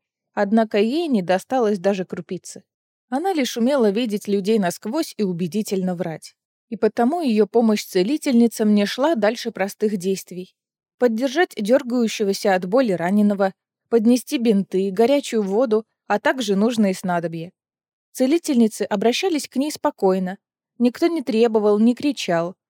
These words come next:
Голос они повышали лишь в тех случаях, когда Элида могла не расслышать просьбу за чьими-то слишком громкими воплями.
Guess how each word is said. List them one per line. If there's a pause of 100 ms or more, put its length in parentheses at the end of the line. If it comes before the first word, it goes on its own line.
(280)
Голос
они
повышали
лишь
в
тех
случаях,
когда
Элида
могла
не
расслышать
просьбу (240)
за
чьими-то
слишком
громкими
воплями.